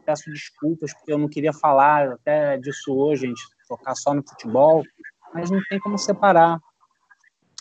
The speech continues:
E no caso do Botafogo, não, é, é só, eu só reitero o seguinte: não perdeu por causa do var. Mas se você pegar os últimos cinco resultados do Botafogo, teve interferência da, da, da arbitragem nesse sentido.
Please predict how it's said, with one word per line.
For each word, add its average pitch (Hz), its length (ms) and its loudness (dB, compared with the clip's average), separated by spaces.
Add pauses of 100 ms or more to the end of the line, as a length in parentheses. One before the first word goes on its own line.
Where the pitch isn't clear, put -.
(540)
E 143 1300 4 (180)
no 147 160 2
caso 185 360 2
do 180 100 -2
Botafogo, 175 680 0
não, 147 400 -4
é, 143 320 -10
é 147 40 -4
só, 175 280 -2
eu 175 80 -2
só 202 320 6
reitero 196 400 0
o 196 40 -10
seguinte: 156 560 -6
não 214 140 -4
perdeu 202 380 2
por - 80 -20
causa 190 260 2
do 175 140 -4
var. 110 340 0 (760)
Mas 165 260 -4
se 185 60 -8
você 190 240 0
pegar 185 320 2
os 170 140 0
últimos 180 460 -8
cinco 226 240 -2
resultados 156 560 0
do 139 40 -8
Botafogo, 139 580 -4
teve 180 200 0
interferência 180 800 0
da, 147 200 4
da, 135 180 0
da 131 120 0
arbitragem 131 640 -4
nesse 123 200 -12
sentido. 104 520 -16